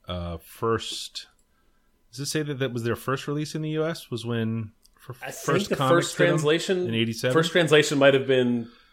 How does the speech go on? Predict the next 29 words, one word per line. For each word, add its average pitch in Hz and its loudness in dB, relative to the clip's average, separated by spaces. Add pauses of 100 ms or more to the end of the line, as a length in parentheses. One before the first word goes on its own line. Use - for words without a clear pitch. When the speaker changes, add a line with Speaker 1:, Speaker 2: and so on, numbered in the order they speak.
(160)
Speaker 1:
Yeah, 117 4
in 110 2
eighty-seven. 110 0
Speaker 2:
Uh, 110 0
Speaker 1:
Yeah. 104 -2 (120)
Speaker 2:
yeah. 107 0
Speaker 1:
Yeah. 107 2 (200)
And 120 -6
they 123 4
were 120 2
great. 113 4 (260)
And 110 -2
I 98 2
had 110 4
them, 107 -2 (760)
I 101 -2
had, 120 2
I 110 0
had 120 2
a 104 4
lot 98 2
of 78 -6
them. 78 -10 (680)
Um, 90 -4 (100)
the - -10
covers 107 -2
were 104 -4
new, 104 -2 (480)
um, 90 -8